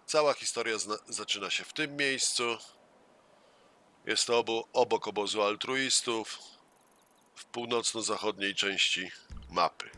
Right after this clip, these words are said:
O godzinie dziewiętnastej pojawią nam się na skarpie dwie dziewczyny w aucie,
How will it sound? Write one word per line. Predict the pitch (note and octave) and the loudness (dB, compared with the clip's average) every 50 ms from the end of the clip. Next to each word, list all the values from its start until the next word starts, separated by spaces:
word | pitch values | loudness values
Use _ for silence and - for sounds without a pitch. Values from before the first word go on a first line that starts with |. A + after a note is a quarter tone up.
| - - - - - - - - - - - - - - - - - - - - _ _ - - _ _ _ _ _ - _ _ _ _ _ - _ _ - A5+ B4+ - - - - - - - - - - - - - - - - - - - - - - B4+ - - - - | -10 -8 -8 -6 -6 -8 -10 -10 -12 -14 -16 -18 -18 -18 -18 -18 -18 -20 -20 -20 _ _ -20 -20 _ _ _ _ _ -20 _ _ _ _ _ -20 _ _ -4 -4 -4 -6 -10 -18 -20 -20 -20 -20 -20 -20 -20 -20 -20 -20 -20 -20 -20 -20 -20 -12 -6 -4 -4 -4 -6 -8 -6 0
O | - - | 0 2
godzinie | E3 E3 D3+ C3+ C#3 B2+ A#2+ A2 | 2 2 0 -2 -2 -2 -4 -4
dziewiętnastej | G2+ G2+ G#2 G2+ - - B2 A#2+ A#2 - - - A2+ G#2+ G2+ | -4 -6 -6 -6 -2 0 2 2 2 0 0 0 -2 -2 -2
pojawią | - - G#2+ G#2 G2+ G2+ G2+ G2+ | -4 -4 -2 0 0 -2 -2 -4
nam | G2 G2 G2 F#2+ | -4 -6 -4 -4
się | - - G2 | -4 -4 -4
na | G2 F#2+ F#2 F#2 F2+ F2+ F#2 F#2 _ _ - - - | -6 -6 -4 -4 -4 -4 -6 -8 _ _ -20 -10 -4
skarpie | - - - - A#2+ A2+ G#2 G#2 - - G#2 G2 F#2+ F#2 - - - - _ _ _ _ - _ _ _ _ _ _ _ _ _ - | -4 -4 0 2 2 2 2 0 -4 -2 0 0 0 -2 -4 -10 -18 -20 _ _ _ _ -20 _ _ _ _ _ _ _ _ _ -12
dwie | - - B2+ B2 | -4 -2 -2 0
dziewczyny | - A#2 G#2+ - - A2+ G#2 G2 G2+ | 0 -2 -2 -2 -4 -4 -4 -6 -2
w | G2 | 2
aucie, | C3 C3+ B2+ B2 A#2+ - - A2+ G#2+ G#2+ | 4 4 4 2 2 0 2 2 2 2